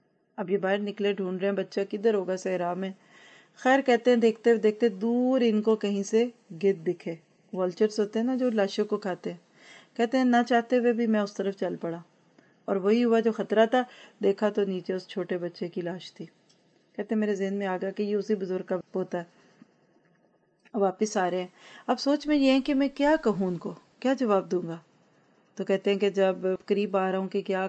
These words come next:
कहूँ, तो मेरे कदमों की आवाज़ सुन के बुजुर्ग बोले, "अच्छा, वो मेरा बच्चा आ गया?" जैसे उम्मीद भरी नज़रों से। तो ये कहते हैं कि मैंने उन्हें कहा कि "बुजुर्गों, ये बताएं कि अल्लाह को आपसे ज़्यादा प्यार है या हज़रत याकूब से?" कहा, "Of course, हज़रत याकूब से ज़्यादा प्यार है।"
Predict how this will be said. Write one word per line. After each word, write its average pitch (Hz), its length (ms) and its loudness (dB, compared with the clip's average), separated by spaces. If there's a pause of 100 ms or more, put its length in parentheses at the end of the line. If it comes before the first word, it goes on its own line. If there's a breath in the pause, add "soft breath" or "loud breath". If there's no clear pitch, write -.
कहूँ, 180 260 -4 (340 loud breath)
तो 196 120 0 (160)
मेरे 202 200 2
कदमों 202 300 -2
की 214 120 -2
आवाज़ 196 220 2
सुन 196 160 -4
के 214 120 2
बुजुर्ग 202 300 0
बोले, 214 180 2 (300 loud breath)
"अच्छा, 247 300 0
वो 233 180 4
मेरा 233 220 8
बच्चा 220 280 6
आ 226 100 10
गया?" 311 200 2 (380)
जैसे 202 200 -4
उम्मीद 214 300 4
भरी 214 200 4
नज़रों 185 340 -2
से। 175 240 -8 (560 soft breath)
तो 262 60 0
ये 277 100 2
कहते 269 260 4
हैं 285 80 4
कि 285 60 0
मैंने 247 240 4
उन्हें 240 220 4
कहा 214 220 6
कि 220 200 4
"बुजुर्गों, 196 440 0
ये 214 160 4
बताएं 208 540 0 (340 loud breath)
कि 254 140 2 (100)
अल्लाह 233 320 4
को 277 240 -2 (120)
आपसे 294 440 4
ज़्यादा 254 280 4
प्यार 220 300 8
है 226 140 6
या 233 240 4
हज़रत 190 340 0
याकूब 185 380 0
से?" 185 220 -6 (1120)
कहा, 196 100 4
"Of - 100 0
course, 240 280 4
हज़रत 226 240 4
याकूब 220 340 4
से 277 140 2
ज़्यादा 247 280 6
प्यार 220 300 8
है।" 208 160 -4